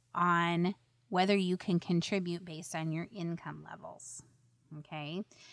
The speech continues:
so in order to contribute to a Roth I R A, you and your spouse's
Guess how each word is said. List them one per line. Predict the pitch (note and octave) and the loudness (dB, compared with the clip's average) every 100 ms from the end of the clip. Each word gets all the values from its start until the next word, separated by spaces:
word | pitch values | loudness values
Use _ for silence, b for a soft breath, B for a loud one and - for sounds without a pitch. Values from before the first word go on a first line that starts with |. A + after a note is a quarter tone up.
| B B | B B
so | - A3 G#3 G3+ G3+ | -2 6 6 6 2
in | G#3 G3+ | -2 -4
order | G3 G#3+ C4 C#4+ | 0 2 2 -2
to | C#4 | -2
contribute | B3+ G#3 - G3+ G3+ F#3+ - | -2 -2 -2 -4 -4 -8 -8
to | - F#3 E3+ F3 F#3 A3+ _ _ _ - | -8 -6 -4 -4 -4 -6 _ _ _ -8
a | F3+ F3+ E3+ E3+ G3 - _ _ _ _ _ | -6 -4 -4 -4 -6 -8 _ _ _ _ _
Roth | - F3+ F3 G3 F#3 | 0 6 6 6 2
I | F#3 F3+ | 2 2
R | F3 | 2
A, | E3 E3 F3+ A#3+ A#3 - G3 | 0 -2 -2 -4 -8 -16 -10
you | F#3 G#3+ C4+ D4 | -2 4 6 6
and | G#3 G#3 | 6 2
your | F#3+ | 2
spouse's | - - F#3 G3+ F3+ F3 | 0 2 4 2 -2 -6